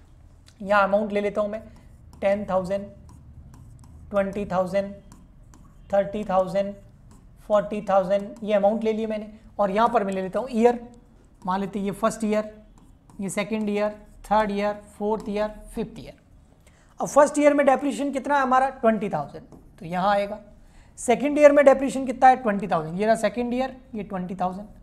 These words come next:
थर्ड ईयर में डेप्रिसिएशन ट्वेंटी थाउजेंड, फोर्थ ईयर में डेप्रिसिएशन ट्वेंटी थाउजेंड, फिफ्थ ईयर में डेप्रिसिएशन ट्वेंटी थाउजेंड, ये ट्वेंटी थाउजेंड।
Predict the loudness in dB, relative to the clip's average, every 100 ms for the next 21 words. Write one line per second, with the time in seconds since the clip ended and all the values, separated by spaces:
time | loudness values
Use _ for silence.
0 | -20 -20 -20 6 8 8 4 4 2 2
1 | 0 -4 -6 -10 -16 -20 -20 -20 -20 -20
2 | -20 -8 -6 -6 -2 -2 -2 -10 -14 -20
3 | -20 -2 4 4 4 2 4 2 2 -2
4 | -2 -4 -6 -16 -20 -8 -6 -6 0 0
5 | 0 -8 -10 -20 -20 _ -6 -4 2 4
6 | 4 0 0 -4 -4 -6 -8 -16 _ -2
7 | -2 -2 -10 -14 -18 -20 _ _ -20 -16
8 | -14 -2 -2 -2 -10 -18 -20